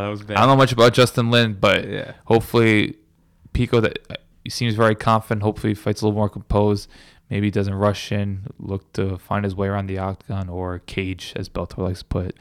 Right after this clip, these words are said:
Speaker 1: Yeah.
Speaker 2: and uses wrestling. That's what he's about.
Speaker 1: Yeah, you, I mean, <sighs> he was so hyped up.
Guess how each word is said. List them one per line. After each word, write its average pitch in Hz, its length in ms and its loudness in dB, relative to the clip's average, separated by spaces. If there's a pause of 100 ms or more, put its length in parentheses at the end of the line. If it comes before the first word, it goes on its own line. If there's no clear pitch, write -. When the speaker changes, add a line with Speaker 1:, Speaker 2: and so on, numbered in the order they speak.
Speaker 1:
Yeah. - 80 -12 (320)
Speaker 2:
and 92 460 -10 (500)
uses 123 360 -2
wrestling. 117 400 2 (100)
That's - 200 -10
what 117 120 2
he's 113 160 0
about. 113 460 0 (220)
Speaker 1:
Yeah, 98 220 -6
you, 110 300 -6 (100)
I 110 60 -8
mean, 110 300 -4 (240)
<sighs> - 60 -20 (480)
he 135 220 -4
was 131 120 2
so 117 200 0
hyped 101 320 -8
up. 101 260 -6